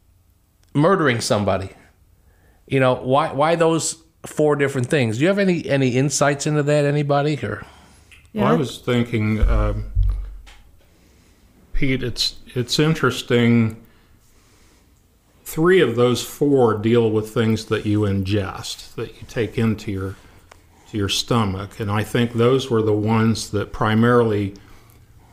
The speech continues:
Speaker 2: the Jewish people had laws built around. Now, avoid sexual mor-, immorality, that should be a no-brainer for just about everybody in,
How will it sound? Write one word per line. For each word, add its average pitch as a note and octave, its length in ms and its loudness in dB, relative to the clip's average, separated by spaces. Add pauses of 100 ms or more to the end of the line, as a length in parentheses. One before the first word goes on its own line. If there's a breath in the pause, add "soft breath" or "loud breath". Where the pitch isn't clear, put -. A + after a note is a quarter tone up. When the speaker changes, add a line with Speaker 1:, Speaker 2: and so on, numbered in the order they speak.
(500 soft breath)
Speaker 2:
the A2 180 -2
Jewish A#2+ 460 0
people A#2+ 400 -2
had A2+ 260 0
laws A2 460 0
built A2+ 340 2
around. G2 400 -2
Now, A#2 280 2
avoid A#2+ 360 0
sexual C#3 400 0
mor-, A#2 420 2
immorality, B2+ 720 2
that B2 180 -2
should A2+ 200 -4
be A#2 100 4
a A2+ 60 4
no-brainer A2+ 640 2
for A2+ 400 -2
just B2+ 200 -2
about A#2 300 2
everybody A2+ 560 2
in, G2 260 -2